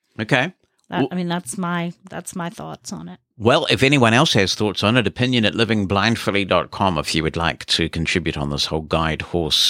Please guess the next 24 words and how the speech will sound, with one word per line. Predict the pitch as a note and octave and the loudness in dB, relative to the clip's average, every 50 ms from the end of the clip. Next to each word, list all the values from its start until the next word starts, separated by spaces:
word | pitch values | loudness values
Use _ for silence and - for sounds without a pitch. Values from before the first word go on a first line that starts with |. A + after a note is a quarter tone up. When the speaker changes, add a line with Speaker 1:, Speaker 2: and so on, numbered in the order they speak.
| C2 D2 | -2 -4
Speaker 1:
discussion. | - - D2+ - - - D#2+ E2+ E2+ - - G2 G#2+ A2 - - - - - - - A2 | -4 -4 -2 -2 -2 -2 -2 -4 -4 -2 -2 -2 -2 -2 -4 -8 -20 -20 -20 -14 -6 -2
And, | G#2 G2+ G#2 G2 | 0 0 0 2
uh, | G2+ G2+ | 0 0
yeah, | G2+ E3+ C4 | 0 2 2
I, | A3 | 2
th-, | D3 - - | 2 0 -2
I | B2 | -2
thank | - - D#3 D3 - | 2 2 2 2 2
you | D#3 | 0
for | C#3 D3+ | 0 0
sharing | C#3 - F3+ E3 D3+ D#3 | 0 2 2 2 0 0
your | D#3+ D3+ | -2 -4
perspective | - - - - F3 G#3+ - - C4+ F3+ | -4 -4 -4 -2 -4 -4 -2 -2 0 2
on | C3+ A2+ G#2+ | 2 2 2
that. | G2 E2+ C2 - _ _ _ - | 0 -2 -4 -6 _ _ _ 0
Living | G3 A3 F#3+ F#3+ E3 C3 | 2 2 2 2 0 2
Blindfully | A#2 A#2+ A#2+ C3 C3 A#2 - C#3+ C3 D3 D3+ | 2 4 4 4 2 2 2 2 2 4 4
is | C#3+ A2+ | 2 0
brought | G2 - - C3 B2 C#3 C3+ | 0 -2 -2 -2 -2 0 -2
to | - C#3 | 0 0
you | C3 A#2 | 0 0
in | A#2+ A2+ G#2+ | 0 0 -2
part | G#2+ - F#2+ G2 G2 F#2+ - - | 0 0 2 2 2 2 0 0
by | F2+ F2 F2+ - | 0 0 0 0